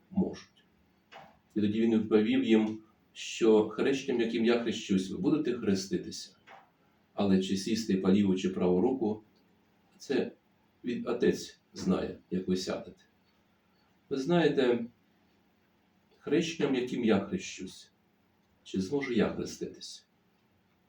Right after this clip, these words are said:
Пройти через Голгофну ж дорогу самого мого Господа Ісуса Христа. Наприклад, я внутрі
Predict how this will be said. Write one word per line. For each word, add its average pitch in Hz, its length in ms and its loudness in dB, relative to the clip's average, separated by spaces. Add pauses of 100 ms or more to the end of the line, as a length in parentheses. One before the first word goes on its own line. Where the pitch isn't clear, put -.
(220)
Пройти 107 540 0
через - 580 -12 (760)
Голгофну 107 540 0
ж 92 120 -12
дорогу 87 460 2 (360)
самого 113 460 0
мого 104 260 4
Господа 92 400 -2
Ісуса 82 340 -8
Христа. - 440 -18 (3000)
Наприклад, 98 500 -2
я 131 100 2
внутрі 110 460 -2